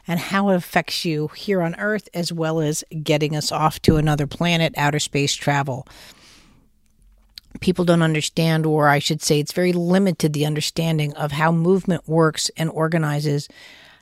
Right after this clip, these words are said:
not only here on Earth, but what we have to do to maintain the organizations in space. The biggest one is, and I talk about it a lot, is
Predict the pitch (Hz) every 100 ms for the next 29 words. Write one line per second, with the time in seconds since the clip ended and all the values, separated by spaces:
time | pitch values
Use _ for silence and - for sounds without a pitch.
0 | - 196 247 208 170 180 165 160 156 175
1 | 185 - 147 151 165 160 165 156 151 -
2 | 151 165 156 156 - 156 151 135 - -
3 | - 208 214 180 160 - _ 160 160 156
4 | 170 165 165 151 143 - 143 139 - _
5 | - 160 151 - - - - 135 - -
6 | - - _ - - - _ 185 214 254
7 | 330 - 226 175 - 170 160 147 156 143
8 | 135 - 190 - 196 170 170 165 156 135
9 | - 147